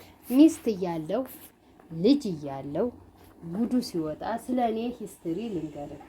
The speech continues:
ለወደፊት ህይወታችን በኋላ፣ እ፣ የት ነበር ምናምን እንዳትለኝ" ብላ ስትጠይቀው በሰው መሃል "እኔ ስለ አንቺ ሂስትሪ መስማትም ማየትም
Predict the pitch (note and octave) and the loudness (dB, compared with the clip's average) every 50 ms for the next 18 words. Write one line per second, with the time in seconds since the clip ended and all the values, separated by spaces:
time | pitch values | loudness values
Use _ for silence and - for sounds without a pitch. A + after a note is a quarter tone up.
0 | - - - - - - - - - - - G3+ G3+ G#3+ G#3+ F#3+ G#3 G3+ G3+ - | -20 -20 -20 -20 -20 -20 -20 -20 -20 -14 -4 -2 0 0 2 2 0 0 -2 -4
1 | A#3+ - - - A#3+ A3 G#3 F#3+ - E3+ E3 D#3+ - - - - D#3 D3 C#3+ C#3+ | -10 -10 -8 -4 0 0 0 0 0 -4 -6 -6 -8 -10 -12 -12 -10 -10 -12 -14
2 | - - - - - - - - - - G3 G3+ G3+ - G#3+ G3+ G3+ G#3 A3+ A#3+ | -18 -20 -20 -20 -20 -20 -20 -20 -14 -4 -2 -2 0 0 0 0 2 2 2 2
3 | C4 C4+ C#4+ C#4+ C#4 - - F#3 F#3 F#3+ F#3 F3+ - - - - - A#3+ B3+ B3+ | 0 0 -2 -2 -4 -6 -6 -6 -6 -6 -6 -8 -10 -14 -16 -8 -2 0 0 0
4 | B3+ B3+ B3+ A3+ G#3+ F#3+ F3 A3 A#3+ A3+ G#3 G3+ G3 F#3+ G3 G3+ G3 F#3+ F#3 F#3 | 0 0 -2 -2 -2 -2 -4 -4 -4 -4 -4 -6 -6 -6 -6 -4 -4 -4 -6 -6
5 | E3+ E3+ E3+ - - E3+ D#3+ D#3+ D3+ D3+ D3+ - - - G#3 A3 A3 A3+ A#3 - | -6 -8 -10 -10 -12 -12 -10 -10 -10 -10 -12 -14 -14 -10 -6 -4 -2 -2 -4 -4
6 | B3+ B3 - A3+ A#3+ B3 B3+ B3+ C4 C4+ B3+ A#3 B3 B3 B3 B3 A#3+ A#3+ B3 B3 | -8 -8 -4 0 2 2 2 2 0 0 2 2 2 2 0 0 0 0 0 0
7 | B3 C#4+ D#4 E4 D#4+ - - - - - - - - - - - - G#3+ A#3+ C4 | 2 2 2 2 2 0 -6 -14 -20 -20 -20 -20 -20 -20 -20 -10 -4 -2 0 0
8 | C4+ C#4+ C#4+ C4 B3+ A#3+ B3+ C4 B3+ C4 B3 A3+ C4 - - - B3+ B3 C#4 C#4+ | 0 0 0 0 0 2 2 2 2 0 0 0 -2 -2 0 0 2 4 4 6
9 | C#4 B3+ A#3+ B3 - A#3+ A#3 A#3 A3+ D4 D4 D4+ D4 C4 G#3+ G#3 G#3 G#3 - C#4+ | 6 4 4 4 2 2 2 2 6 8 8 10 10 10 8 8 6 6 6 6
10 | D#4 | 6